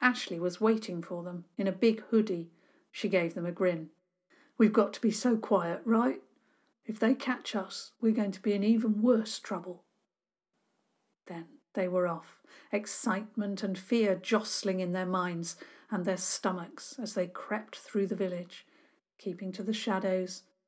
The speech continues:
and treading as lightly as they could. Ashley led them past the shop, the pub, the church, and down a little lane. The head shapes and trees made ominous shapes in the darkness, especially when Douglas turned on his torch.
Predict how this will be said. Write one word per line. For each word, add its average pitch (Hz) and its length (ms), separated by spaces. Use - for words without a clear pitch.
and 185 160
treading 190 360
as 180 180
lightly 185 560
as 170 140
they 175 160
could. 180 380
Ashley 202 420
led 185 260
them 170 160
past 180 360
the - 80
shop, 196 460
the - 80
pub, 170 360
the - 80
church, - 600
and 196 140
down 185 320
a 170 40
little 170 280
lane. 175 400
The 208 100
head 226 260
shapes 220 500
and 196 120
trees 185 460
made 180 380
ominous 196 440
shapes - 500
in 190 100
the 196 60
darkness, 190 680
especially 180 920
when 180 240
Douglas 175 500
turned 175 300
on 170 180
his 175 200
torch. - 640